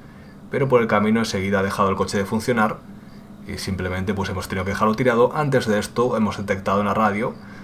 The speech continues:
una emisión que nos hablaba de un lugar seguro donde los supervivientes, pues, simplemente estaban siendo, digamos, atendidos, estaban reuniendo, que sería la ciudad de Wellstone, y desde allí quieren tomar un barco para irse a, para irse, ah, bueno, no, la ciudad está hacia el este, pero sí quieren tomar un barco allí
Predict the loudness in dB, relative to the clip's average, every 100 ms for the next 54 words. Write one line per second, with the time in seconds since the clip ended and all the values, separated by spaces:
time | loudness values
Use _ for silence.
0 | -16 -12 -4 -2 0 0 0 0 2 2
1 | 2 2 2 4 4 4 4 4 4 2
2 | 2 -4 -2 -2 0 4 6 4 0 0
3 | 0 0 0 -2 -2 -4 -2 -2 -2 -4
4 | 0 -2 -2 -4 0 0 2 0 -2 -6
5 | -12 -6 -2 -2 -2 -2 0 0 0 -2
6 | 0 0 2 2 2 2 4 2 2 -4
7 | -16 -12 -10 -6 -4 -2 -2 0 -2 0
8 | 0 2 0 0 0 0 -4 -12 -18 -6
9 | 0 2 2 0 0 -2 0 2 4 4
10 | 6 4 4 2 2 2 0 -2 -2 -6
11 | -4 -2 -2 -2 -2 0 -2 -4 -8 -14
12 | -18 -18 -18 -18 -18 -18 -18 -16 -16 -4
13 | 2 4 4 2 2 0 -2 -2 -2 0
14 | 2 2 2 0 2 0 0 0 2 2
15 | 4 4 2 0 -2